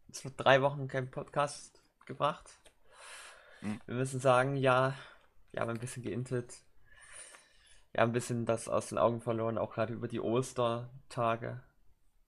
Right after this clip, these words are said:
Speaker 1: Äh, ja. Äh, wie waren deine Ostern? Darüber haben wir ja noch gar nicht geredet.
Speaker 2: Ja, eigentlich ziemlich nichts Besonderes, ne? Also wir waren halt bei der, bei der Familie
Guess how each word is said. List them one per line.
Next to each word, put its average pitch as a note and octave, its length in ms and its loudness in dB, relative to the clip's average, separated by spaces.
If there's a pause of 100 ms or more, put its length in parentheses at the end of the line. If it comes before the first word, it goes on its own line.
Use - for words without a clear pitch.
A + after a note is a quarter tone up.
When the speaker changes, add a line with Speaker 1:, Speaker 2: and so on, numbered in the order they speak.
(1080)
Speaker 1:
Äh, A2 420 -4 (380)
ja. - 280 -10 (460)
Äh, G#2+ 280 2 (120)
wie C3+ 140 -4
waren A3+ 180 0
deine C3 220 6
Ostern? G#2 440 -2
Darüber C#3 240 0
haben C#3+ 60 -2
wir C#3+ 80 -2
ja C3+ 60 0
noch B2+ 180 -4
gar C3+ 120 0
nicht B2 200 -4
geredet. A2+ 420 -4 (640)
Speaker 2:
Ja, D#3+ 460 12 (600)
eigentlich E3+ 680 -18
ziemlich - 720 -18 (300)
nichts E3 180 -14
Besonderes, A#2 680 -6
ne? A#2+ 120 -14
Also A#2+ 240 -14
wir A2 280 -14
waren G#2+ 200 -12
halt G#2+ 160 -14
bei G#2 80 -12
der, G2+ 140 -14 (160)
bei G#2 100 -14
der G2+ 80 -14
Familie C3+ 600 -10